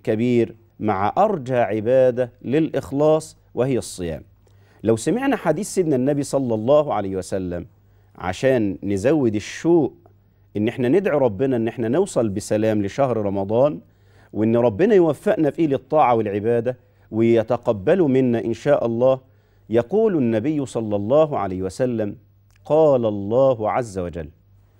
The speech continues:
يعني إيه هنا بقى قال الله عز وجل؟ هو ده قرآن؟ لا، ده حديث قدسي. الحديث القدسي سيدنا النبي صلى الله عليه وسلم هو اللي بيخبر بيه عن ربنا سبحانه وتعالى.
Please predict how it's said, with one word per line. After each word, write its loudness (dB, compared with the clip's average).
يعني 2
إيه 4
هنا 4
بقى 0
قال 2
الله 0
عز 0
وجل؟ -2
هو 0
ده 2
قرآن؟ 0
لا، -6
ده 2
حديث -2
قدسي. -6
الحديث 0
القدسي -2
سيدنا 0
النبي 2
صلى -4
الله 4
عليه 2
وسلم 2
هو 0
اللي 0
بيخبر 0
بيه 0
عن 0
ربنا 2
سبحانه -2
وتعالى. -6